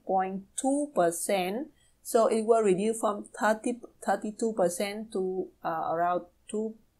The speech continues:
twenty percent. Um, let's look at the same model, but I have in the, uh, the Cura here.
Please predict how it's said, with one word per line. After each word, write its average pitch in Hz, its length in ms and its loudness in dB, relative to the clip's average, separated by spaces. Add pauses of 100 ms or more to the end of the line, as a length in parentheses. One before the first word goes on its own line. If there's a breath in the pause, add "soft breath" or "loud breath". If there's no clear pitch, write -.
(440)
twenty 196 360 -6
percent. 165 680 -4 (380 loud breath)
Um, 190 340 4
let's 233 240 4
look 302 300 2
at 240 180 2
the 196 140 0
same 247 320 4
model, 233 580 4 (840)
but 185 360 6 (320)
I 185 180 2
have 214 280 -2 (320)
in 185 360 0
the, 165 340 2
uh, 151 260 -2 (1600)
the 165 240 -2 (100)
Cura 208 640 2 (280)
here. 190 460 0